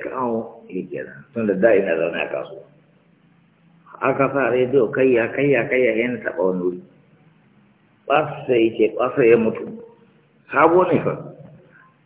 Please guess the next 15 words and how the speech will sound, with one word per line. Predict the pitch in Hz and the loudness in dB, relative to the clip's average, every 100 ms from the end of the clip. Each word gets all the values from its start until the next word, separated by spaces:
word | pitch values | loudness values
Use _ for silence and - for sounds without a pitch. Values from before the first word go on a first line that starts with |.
| _ | _
Shi | 85 85 | -8 -6
ke | 90 | -4
da | 87 | -4
da | 90 | 0
yake, | - - 92 - - - | -2 0 -4 -4 -12 -8
ɓas | - - | -6 -4
ya | 101 120 | 0 2
mutu, | 104 - | 0 -4
ya | 69 71 | -4 -4
ce, | 73 73 | -8 -12
to | 73 | -4
kai | 104 | -2
rediyo | 85 82 92 92 | 0 0 0 2
ya | 82 76 - | 2 0 -4
ƙone, | 76 73 | -8 -8